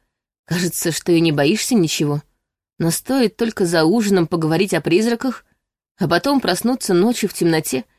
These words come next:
как страх овладевает всем твоим существом — и никакие разумные доводы уже не слышишь. По ногам дуло, будто она забыла закрыть окно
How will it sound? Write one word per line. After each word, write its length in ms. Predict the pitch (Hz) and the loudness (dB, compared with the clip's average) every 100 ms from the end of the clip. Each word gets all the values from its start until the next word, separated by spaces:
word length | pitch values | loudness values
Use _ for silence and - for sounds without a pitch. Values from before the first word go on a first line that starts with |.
| _ _ _ | _ _ _
как 180 | - 165 | -8 -6
страх 380 | - 170 208 165 | -6 -2 -2 0
овладевает 640 | 156 165 160 160 208 196 | 2 2 2 2 2 0
всем 300 | - 196 208 | 0 0 0
твоим 300 | 196 190 185 | 0 0 0
существом — 720 | - 196 220 - 170 139 139 - _ _ _ _ | 0 -4 -6 -4 -2 0 -2 -8 _ _ _ _
и 60 | 180 | 0
никакие 440 | 175 180 - 233 | 2 2 2 2
разумные 480 | 180 156 190 175 160 | 2 4 2 4 2
доводы 400 | 143 170 202 160 | 0 0 0 0
уже 200 | 156 156 | 0 0
не 100 | 165 | 0
слышишь. 520 | 170 208 160 156 - - _ _ _ _ _ _ | 0 0 -2 -6 -12 -14 _ _ _ _ _ _
По 80 | - | -2
ногам 420 | 156 151 170 151 | 0 2 2 2
дуло, 320 | 139 165 190 - _ _ | 0 0 -2 -4 _ _
будто 380 | 185 226 - 214 | -2 0 0 2
она 200 | 202 269 | 4 4
забыла 420 | 208 170 233 254 | 2 2 2 2
закрыть 340 | 220 202 233 247 | 0 0 -2 -2
окно 340 | - 175 | -2 -2